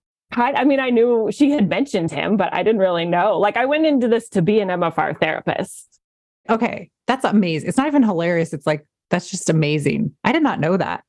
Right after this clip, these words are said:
Speaker 1: Well, it said, like, how to
Speaker 2: Okay.
Speaker 1: become an M F R therapist. So I was like,
Speaker 2: Yeah.
Speaker 1: "Great."
Speaker 2: Well, it's like, how to have a myofascial release business. Yeah.
Speaker 1: Yes.
Speaker 2: Yeah.
Speaker 1: <laughs>
Speaker 2: That's amazing. Okay.
Speaker 1: And so I bought both of your books and read them. And I was like,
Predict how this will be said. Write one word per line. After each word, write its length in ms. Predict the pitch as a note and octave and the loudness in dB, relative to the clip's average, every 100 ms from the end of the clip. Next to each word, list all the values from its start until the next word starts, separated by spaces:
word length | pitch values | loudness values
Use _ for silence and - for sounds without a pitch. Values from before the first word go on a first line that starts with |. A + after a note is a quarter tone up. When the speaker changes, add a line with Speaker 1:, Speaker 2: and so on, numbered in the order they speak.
| _ | _
Speaker 1:
Well, 140 | D#4 F4+ | 0 2
it 140 | D4 | 2
said, 220 | A#4 C4 - | 0 0 0
like, 340 | - - - | 0 0 -12
how 180 | - - | -4 0
to 60 | F3+ | 0
Speaker 2:
Okay. 100 | G3+ | 0
Speaker 1:
become 180 | A#3 A#3+ | 0 0
an 80 | |
M 140 | C4 C#4 | 0 0
F 120 | D4+ | 0
R 140 | D#4 | -2
therapist. 460 | D4+ F4+ G3+ F3 E3+ | 0 -2 0 -2 0
So 60 | G3 | 0
I 40 | |
was 60 | B3+ | 2
like, 140 | A#3 | 0
Speaker 2:
Yeah. 40 | - | 0
Speaker 1:
"Great." 240 | - - _ | -4 -6 _
Speaker 2:
Well, 80 | A3+ | -2
it's 80 | A#3 | 0
like, 100 | A#3+ | -2
how 200 | A3 C4+ | 0 0
to 100 | C4 | 0
have 200 | C4 B3 | 0 0
a 60 | A3 | 0
myofascial 640 | G3+ G#3+ A3 G3+ - G3+ | 0 -2 -2 -4 0 0
release 260 | F#3 G3 | 0 -2
business. 580 | - F3+ G3+ D3+ - - - | -2 -4 -2 -4 -6 -6 0
Yeah. 160 | A3 | 0
Speaker 1:
Yes. 420 | A#4 - - - - G#4 | 0 -4 -12 -20 -8 0
Speaker 2:
Yeah. 180 | F#4+ F4 | 2 2
Speaker 1:
<laughs> 300 | G#4 F#4+ - | 0 0 0
Speaker 2:
That's 320 | G4 D#4+ E4 | 0 0 0
amazing. 420 | E4+ E4 B3 F3 | 2 2 0 0
Okay. 380 | G#3+ - E3 - _ _ _ _ _ | -2 -2 -6 -8 _ _ _ _ _
Speaker 1:
And 240 | A3+ A#3+ C4+ | 2 2 2
so 440 | C#4 A#3 A#3+ A3+ | 0 2 0 0
I 220 | A3 A3+ A3+ G#3 | 0 0 0 0
bought 280 | A3 B3 | 0 0
both 180 | B3 A#3+ | 0 -2
of 40 | D4+ | 0
your 140 | D#4 | 0
books 320 | G#3+ D4+ - | 0 -2 0
and 120 | C4 | 0
read 220 | G3 G#3 B3 | 2 0 0
them. 220 | G#3+ A3+ | 0 0
And 80 | G#3+ | 0
I 80 | |
was 80 | A#3 | 0
like, 300 | C4 C#4 C#4 | 0 0 -2